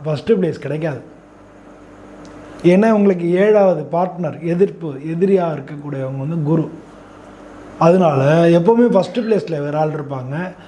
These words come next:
இவங்க வந்து செகண்ட் பிளேஸ் தான் உங்களுக்கு கிடைக்கும். அதுவே உங்களுக்கு பெரிய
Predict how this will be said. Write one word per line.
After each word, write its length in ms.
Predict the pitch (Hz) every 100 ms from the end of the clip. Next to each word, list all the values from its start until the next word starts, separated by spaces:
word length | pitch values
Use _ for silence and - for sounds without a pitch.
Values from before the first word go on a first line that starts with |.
| - -
இவங்க 320 | 196 233 240
வந்து 560 | 214 202 226 208 180 - - -
செகண்ட் 320 | 185 233 233
பிளேஸ் 240 | 196 165 -
தான் 120 | 208
உங்களுக்கு 320 | 196 165 139
கிடைக்கும். 320 | 151 156 151
அதுவே 360 | 147 185 226 247
உங்களுக்கு 300 | 233 208 160
பெரிய 520 | 156 160 185 190 156